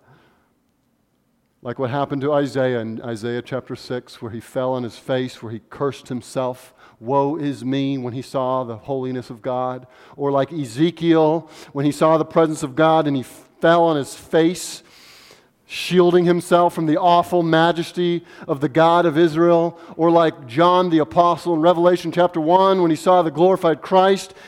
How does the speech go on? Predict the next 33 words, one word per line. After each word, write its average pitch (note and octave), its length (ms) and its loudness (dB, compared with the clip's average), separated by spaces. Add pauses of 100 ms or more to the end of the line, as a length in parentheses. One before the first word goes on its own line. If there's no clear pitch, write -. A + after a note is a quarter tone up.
(100)
and E3 120 -2
like F3 140 4
a D3+ 80 0
dead F3 400 2
man D#3 280 2
fell F#3 340 4
to D#3 360 0
the C3+ 220 -2
ground. F#3 640 0 (1120)
This F#3+ 280 2
is F#3+ 120 -6
what F3 160 4
happens G3 360 2
when D#3 140 -2
sinners G#3 420 2
come G3+ 280 2
into E3 120 -2
the D3 60 -4
presence F#3+ 440 2
of F#3 180 0
a C#3+ 100 0
holy G3 500 2 (260)
God. F3 460 2 (240)
God G3 260 6
is E3+ 160 2
greater G3+ 600 2 (200)
and D#3+ 220 -2
more F3+ 220 4
beyond F#3+ 560 2
anything G3 340 0
we F3 100 2
could E3 140 -2
imagine. D#3 720 0